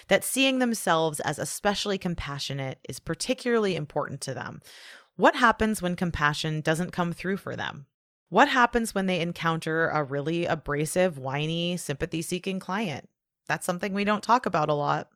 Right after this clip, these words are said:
the clients who don't readily elicit our compassion, but it happens.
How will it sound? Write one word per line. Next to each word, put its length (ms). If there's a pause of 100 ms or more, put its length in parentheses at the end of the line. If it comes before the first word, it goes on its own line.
the 80
clients 380
who 80
don't 280
readily 460
elicit 420
our 120
compassion, 720 (340)
but 100
it 80
happens. 720